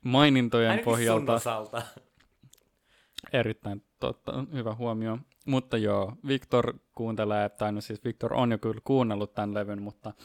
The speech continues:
Speaker 1: Victor keskustelee kanssani
Speaker 2: <laughs>
Speaker 1: The Armed in Ultra Pop-levystä sitten joskus muutaman viikon kuluttua, kun me kohtaamme jälleen.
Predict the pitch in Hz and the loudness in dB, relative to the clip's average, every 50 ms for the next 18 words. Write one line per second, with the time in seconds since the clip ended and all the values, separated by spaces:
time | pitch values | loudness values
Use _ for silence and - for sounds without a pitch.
0 | - - - _ _ 135 127 123 - _ 123 113 110 - 131 127 127 - - 110 | -20 -20 -20 _ _ -6 -6 -6 -2 _ 0 0 2 4 2 2 2 0 -8 -12
1 | 104 - 110 104 101 104 101 - - 113 107 - - - 113 101 98 98 - - | -8 -4 -4 -2 -2 -2 -4 -2 -4 -4 -4 -6 -6 -6 -6 -4 -4 -6 -8 -10
2 | - - 147 123 117 110 117 110 131 135 131 131 127 131 131 127 120 113 123 120 | -10 -6 -4 -2 -2 -4 0 4 4 6 8 10 10 10 10 8 6 4 4 4
3 | 113 117 - - 127 120 - - - 117 107 - - 120 113 113 - - 110 104 | 2 2 2 2 0 0 0 0 -2 -2 -2 -2 -2 0 0 0 0 -4 -2 0
4 | 107 107 98 104 107 101 - - - 110 107 104 104 - - - - - - - | 0 0 0 -2 -6 -6 -8 -6 -2 -2 -2 -2 -2 -10 -20 -20 -20 -20 -20 -20
5 | _ _ _ _ _ _ _ _ _ _ - - - 101 95 - - 156 151 143 | _ _ _ _ _ _ _ _ _ _ -16 -8 -6 -6 -6 -6 -6 -4 -2 0
6 | 139 139 135 - - 131 123 - - - - _ _ _ - - 127 117 113 - | 0 -2 -2 -2 -6 -6 -6 -6 -12 -18 -20 _ _ _ -10 -6 -6 -6 -4 -2
7 | 110 104 104 104 104 - - 123 113 110 110 107 - 107 101 98 - 110 104 104 | -2 0 0 -2 -2 -4 -8 -8 -6 -6 -6 -6 -6 -8 -8 -6 -8 -8 -6 -6
8 | 101 - _ _ 107 104 98 98 - _ - - 101 98 98 98 101 - _ _ | -6 -8 _ _ -8 -8 -8 -10 -14 _ -12 -12 -10 -10 -10 -12 -12 -14 _ _
9 | _ _ _ _ _ _ - 117 - - - 117 110 107 104 104 101 110 101 98 | _ _ _ _ _ _ -20 -20 -20 -14 -8 -8 -6 -4 -4 -2 0 2 0 0
10 | 95 98 98 101 101 101 101 110 | 0 -4 -4 -4 -4 -4 -4 -6